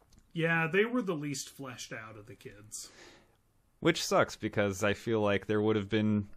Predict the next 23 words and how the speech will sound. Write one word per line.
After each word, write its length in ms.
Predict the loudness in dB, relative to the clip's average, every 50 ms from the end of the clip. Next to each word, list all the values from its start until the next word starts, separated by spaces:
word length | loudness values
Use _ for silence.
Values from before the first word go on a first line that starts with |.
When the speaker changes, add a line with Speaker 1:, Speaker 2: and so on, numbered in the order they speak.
| -20 -14 -6
Speaker 2:
you 100 | -2 2
know, 140 | 2 4 4
maybe 220 | 4 4 2 2 0
something 380 | -2 -2 -4 -2 -2 -2 -2 0
pretty 220 | -2 -2 -2 -2
strong 340 | -4 -2 -2 0 0 0 0
there 240 | 0 0 0 0 0
with 140 | -2 -2
the 80 | -4 -6
fact 400 | -4 -2 -2 -2 -2 -2 -4 -4
that 180 | -4 -4 -4 -6 -10 -8 -4
they're, 200 | -2 0 0 0
like, 360 | 2 2 0 0 -2 -4 -2
the 100 | -2 -2
two, 680 | -2 -2 -2 0 2 2 4 4 4 4 4 2 0 -4 -8 _ _ _ _ _ _ _ -4
you 100 | -2 0
know, 320 | 0 0 0 0 -2 -4 -8 _ _ _ _ _ _ _ _ _ _ _ _ _ _ _ -12
female 520 | -4 0 0 2 2 4 4 6 6 4
redheads 600 | 4 4 4 4 4 4 2 2 2 0 0 -2
and 100 | 0 0
their 120 | 0 0
mom 360 | 0 0 2 2 2 2 0 0
was 580 | 0 2 0 0 0 -2 -4 -8 -8 -8 -10